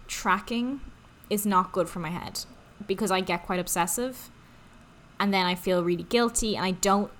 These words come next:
like, I've been there when I was younger. Like, I was very skinny, just metabolism-wise, but I also didn't eat that much.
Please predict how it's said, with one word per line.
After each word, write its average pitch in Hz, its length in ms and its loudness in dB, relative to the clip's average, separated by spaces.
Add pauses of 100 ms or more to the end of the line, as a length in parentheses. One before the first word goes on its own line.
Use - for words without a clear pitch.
(120)
like, 185 300 -2 (360)
I've 165 220 -4
been 226 220 6
there 214 140 4
when 208 100 6
I 196 100 4
was 190 100 0
younger. 190 380 2
Like, 175 160 0
I - 60 -2
was 170 160 0
very 180 440 0
skinny, 175 680 -4 (220)
just - 220 -4 (380)
metabolism-wise, 175 1120 0
but 202 160 0
I 190 100 2
also 180 240 -2
didn't - 240 -12
eat - 120 -12
that 165 120 -10
much. 175 240 -10